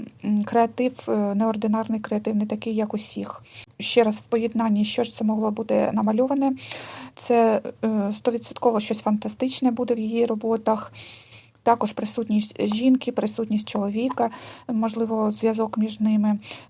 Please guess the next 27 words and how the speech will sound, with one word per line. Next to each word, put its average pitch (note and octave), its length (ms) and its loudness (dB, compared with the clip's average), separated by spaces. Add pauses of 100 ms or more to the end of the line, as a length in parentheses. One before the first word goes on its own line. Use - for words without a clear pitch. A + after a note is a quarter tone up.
Це B3+ 220 4
може A3+ 260 0
бути G#3+ 400 -2
і A3+ 60 -4
природа, A#3 640 4 (760)
вода, G#3 480 6 (200)
може B3 240 2
бути, A3 400 -2 (720)
е, G#3+ 160 2
скупчення A#3+ 500 -2
людей A3 580 0
і, A3+ 120 -6
або G#3+ 200 0
дітей, G#3 560 -4 (200)
бо A3 120 -2
і G#3+ 80 0
Уран, A3 360 0
і A3 80 -2
Сонце B3+ 420 -2
можуть A3+ 240 -4
бути A3+ 220 -6
про G#3+ 180 -2
дітей, G#3+ 500 -4
про A3+ 340 -4 (240)
чужих A#3 320 -2
своїх A3 420 -4
дітей A3 440 -4